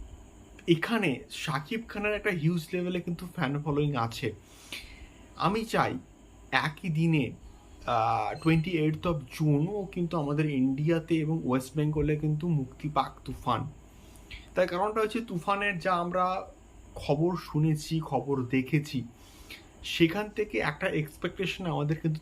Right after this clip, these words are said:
তৈরি হয়েছে যে তুফান একটা ভালো কিছু সিনেমা তৈরি হয়েছে, একটা ভালো মানের, ভালো কোয়ালিটির একটা কিন্তু সিনেমা তৈরি হয়েছে তুফান। তো সেই জায়গাটা আমরা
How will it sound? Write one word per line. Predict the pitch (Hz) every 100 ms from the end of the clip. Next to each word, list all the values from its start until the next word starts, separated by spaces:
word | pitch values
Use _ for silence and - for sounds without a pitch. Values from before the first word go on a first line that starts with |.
| 143
তৈরি | 123 139
হয়েছে | 147 139 156 160
যে | 160 160
তুফান | 165 151 202 208 233 - - - - - -
একটা | 156 190 147
ভালো | - 143 180 185 -
কিছু | - 180 -
সিনেমা | 151 143 151
তৈরি | 151 135 127
হয়েছে, | 120 110 110 - - - - - -
একটা | 151
ভালো | 131 135 135 156 190
মানের, | 175 135 131 151 175
ভালো | 151 143 131 160 165 -
কোয়ালিটির | 131 123 156 156 190
একটা | 165 -
কিন্তু | 165 160 165
সিনেমা | - 135 135 135
তৈরি | 139 143
হয়েছে | 135 135
তুফান। | 147 127 - 113 107 - - - - - - - -
তো | 165 170
সেই | 165 - 185 226 247 269 - - - 151 151
জায়গাটা | 135 170 196 190 156
আমরা | 165 180